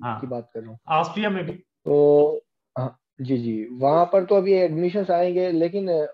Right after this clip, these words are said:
Speaker 2: वो भी apply करेंगे, बिल्कुल, जो
Speaker 1: हाँ,
Speaker 2: एप्लीकेशंस
Speaker 1: उसमें
Speaker 2: उसमें
Speaker 1: करिए,
Speaker 2: डालेंगे।
Speaker 1: उसमें,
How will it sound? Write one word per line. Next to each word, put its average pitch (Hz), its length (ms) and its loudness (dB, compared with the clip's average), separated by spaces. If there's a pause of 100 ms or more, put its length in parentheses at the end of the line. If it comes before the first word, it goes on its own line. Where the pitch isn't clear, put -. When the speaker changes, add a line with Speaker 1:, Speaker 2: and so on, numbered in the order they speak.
Speaker 2:
वो 139 200 -4
भी 175 120 -2
apply 156 360 0
करेंगे, 143 340 -6
बिल्कुल, 139 440 -10 (180)
जो 131 140 -12 (180)
Speaker 1:
हाँ, 107 140 -16
Speaker 2:
एप्लीकेशंस 127 460 -14
Speaker 1:
उसमें - 80 0
Speaker 2:
उसमें 226 280 0
Speaker 1:
करिए, 220 280 0
Speaker 2:
डालेंगे। 247 360 2
Speaker 1:
उसमें, - 400 2